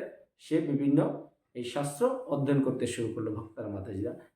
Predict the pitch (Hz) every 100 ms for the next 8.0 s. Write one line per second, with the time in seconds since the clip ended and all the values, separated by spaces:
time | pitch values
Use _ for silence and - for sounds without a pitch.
0 | - 262 147 143 143 127 - 127 123 127
1 | - 165 190 190 127 120 110 - 104 104
2 | 101 - - _ _ _ _ 123 135 135
3 | 151 175 - - - - - 170 208 214
4 | 208 - 151 196 151 151 160 175 254 302
5 | - _ - - 143 143 - 127 127 139
6 | 175 156 151 - 156 156 139 139 139 147
7 | 165 156 185 208 156 208 - 180 151